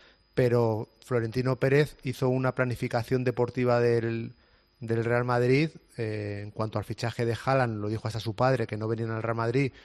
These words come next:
porque no se podía competir con Benzema y que el Real Madrid no quería ponerle competencia directa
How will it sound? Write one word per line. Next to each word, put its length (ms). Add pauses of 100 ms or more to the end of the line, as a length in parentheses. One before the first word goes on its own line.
(200)
porque 240
no 100
se 120
podía 260
competir 320
con 140
Benzema 380
y 60
que 80
el 60
Real 120
Madrid 180
no 120
quería 280
ponerle 360
competencia 480
directa 480